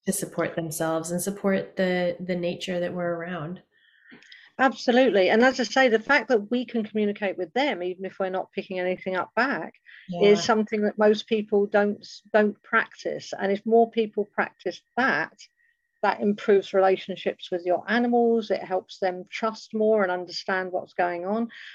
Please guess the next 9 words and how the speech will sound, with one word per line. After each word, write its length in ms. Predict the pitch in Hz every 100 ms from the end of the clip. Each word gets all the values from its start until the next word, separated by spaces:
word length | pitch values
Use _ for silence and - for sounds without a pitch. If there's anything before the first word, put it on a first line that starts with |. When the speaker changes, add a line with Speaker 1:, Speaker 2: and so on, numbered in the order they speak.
| -
Speaker 2:
I 80 | 220
mean, 280 | 220 214 160
for 120 | 233
example, 440 | - 226 254 -
if 120 | 175 -
you're 100 | 196
gonna 180 | 240 262
move 260 | 226 214
house 600 | 214 - 185 151 - -